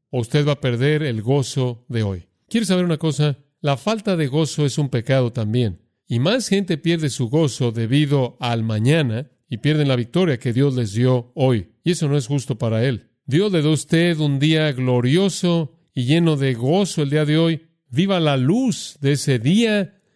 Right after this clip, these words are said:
y de plenitud de gozo de ese día y tome todos los recursos que Dios provee para ese día y úselos. No se empuje a sí mismo al futuro y pierde el gozo de hoy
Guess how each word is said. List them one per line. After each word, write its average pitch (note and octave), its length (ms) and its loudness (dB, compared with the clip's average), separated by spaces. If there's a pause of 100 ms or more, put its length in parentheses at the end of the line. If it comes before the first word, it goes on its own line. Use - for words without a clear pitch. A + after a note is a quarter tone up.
(160)
y C#3+ 140 -2
de C#3 140 0
plenitud C3+ 560 0
de D#3+ 100 2
gozo D3+ 480 0
de C3 120 2
ese B2+ 200 0
día F3 320 2 (300)
y C#3+ 80 -2
tome E3+ 240 0
todos F3 180 0
los D3+ 140 0
recursos D#3+ 480 -2
que C#3 100 -2
Dios D#3 220 0
provee D#3 300 0
para C#3+ 200 0
ese A#2+ 200 -2
día C#3 360 0 (220)
y B2 160 2
úselos. A2 580 -4 (220)
No F#3+ 240 0
se A3 140 0
empuje F#3 500 -2
a B2+ 80 0
sí D#3+ 160 -2
mismo D#3 300 2
al B2 60 -2
futuro A#2+ 600 0 (300)
y C#3 120 0
pierde E3 280 0
el C3 80 0
gozo F3 420 0
de C#3+ 140 2
hoy D3+ 420 0